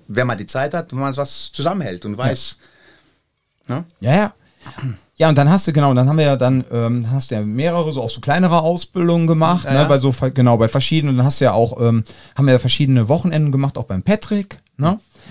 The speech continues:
Speaker 2: Und ja, dann, äh, kam dann auch irgendwann mal der gute Scharia in unser Leben, ne?
Speaker 1: Ja.
Speaker 2: Zweitausendachtzehn meinte ich doch dann irgendwann, dann bin ich da aus diesem einen Kraft-, deutschen Krav-Maga-Verband raus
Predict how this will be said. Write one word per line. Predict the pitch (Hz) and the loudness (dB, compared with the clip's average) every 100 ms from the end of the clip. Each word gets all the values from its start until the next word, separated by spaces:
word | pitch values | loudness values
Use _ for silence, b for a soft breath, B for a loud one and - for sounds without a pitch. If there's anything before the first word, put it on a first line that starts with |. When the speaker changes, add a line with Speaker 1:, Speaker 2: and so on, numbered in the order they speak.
| 104 B _ | -20 B _
Speaker 2:
Und | 151 147 151 151 143 - _ | 4 6 6 4 2 -6 _
ja, | 240 165 98 | 2 4 2
dann, | 117 131 139 196 | 4 4 4 2
äh, | - 185 185 | 2 2 2
kam | - 226 | 2 2
dann | 202 | 2
auch | 147 135 | 0 -2
irgendwann | 196 226 170 147 180 | -2 0 2 4 4
mal | 202 240 269 262 _ | 4 2 0 -4 _
der | 175 175 175 175 | -2 4 6 4
gute | 160 202 180 | 0 -4 -4
Scharia | - 156 190 156 | -2 0 2 0
in | 113 | 0
unser | 117 107 | -2 -2
Leben, | 98 92 87 | -2 -4 -2
ne? | 113 165 156 _ _ _ _ | 0 -2 -6 _ _ _ _
Speaker 1:
Ja. | 104 - _ | -10 -10 _
Speaker 2:
Zweitausendachtzehn | - 156 180 151 151 185 - 120 | 0 2 4 2 0 0 2 0
meinte | 120 156 | 2 0
ich | - | 2
doch | 160 | 2
dann | 139 | 2
irgendwann, | 131 160 156 | 2 2 2
dann | 139 | 0
bin | 127 | -2
ich | 170 | -4
da | 170 | -6
aus | 139 | -6
diesem | 151 135 | -6 -4
einen | 127 160 170 | -2 -2 -2
Kraft-, | 160 - - | -6 -4 2
deutschen | 175 185 | 2 2
Krav-Maga-Verband | 196 202 190 190 196 190 170 180 190 - | -4 -4 -2 -2 -2 -4 -2 0 -2 -2
raus | 196 208 262 | -2 -2 -2